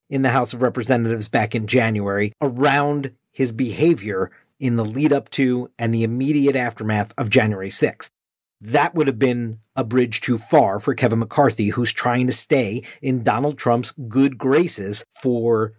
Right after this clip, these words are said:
the remainder of this campaign season as he tries to utilize the former president for fundraising, for enthusiasm among base voters, all in the goal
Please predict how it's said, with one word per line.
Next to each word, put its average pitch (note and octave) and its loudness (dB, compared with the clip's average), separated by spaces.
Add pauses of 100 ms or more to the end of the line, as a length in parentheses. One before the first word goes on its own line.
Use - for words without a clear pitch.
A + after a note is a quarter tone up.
(160)
the A2+ -2
remainder B2 0
of A2+ -2
this B2+ 4
campaign D3 0
season A#2 -2 (200)
as A2 0
he A#2+ -2
tries C3 -2 (300)
to A2+ -4
utilize E3+ 2
the D#3+ -8
former D3+ -2
president C#3 0
for - 0
fundraising, F3+ 0 (280)
for A2 -2 (240)
enthusiasm F3 2
among B2 -2
base D3 2
voters, C#3 0 (100)
all D#3 2
in F3 -2
the E3+ -4 (180)
goal A2+ 0